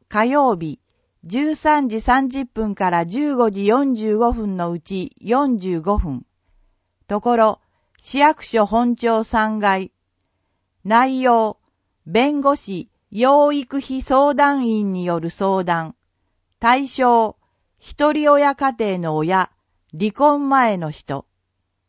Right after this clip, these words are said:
定員、各三人、要申し込み。申し込み、広島県一人親家庭サポートセンタ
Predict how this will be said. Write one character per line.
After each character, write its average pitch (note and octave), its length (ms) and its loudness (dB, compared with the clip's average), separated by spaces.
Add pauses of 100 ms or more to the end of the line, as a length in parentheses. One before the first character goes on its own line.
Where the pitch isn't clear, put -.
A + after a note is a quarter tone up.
(240)
定 B3+ 280 0
員、 A#3 340 -4 (280)
各 D4+ 320 -2
三 B3 380 0
人、 G#3+ 280 -4 (480)
要 A#3+ 400 0
申 F#3 240 -2
し - 140 -20
込 F3 120 -6
み。 D#3+ 220 -10 (640)
申 A#3+ 260 2
し - 100 -20
込 A#3+ 180 -2
み、 A3 240 -6 (420)
広 C#4+ 360 -2
島 C#4 280 -2
県 F3+ 340 -8 (320)
一 C#4+ 300 -2
人 C#4+ 200 2
親 C#4 240 4
家 C#4 240 -4
庭 F#3+ 300 -2
サ G#3+ 260 -2
ポ C#4 200 -2
ー C#4 40 -2
ト C4+ 140 -4
セ A#3+ 200 -4
ン F#3+ 120 -6
タ C3+ 360 -8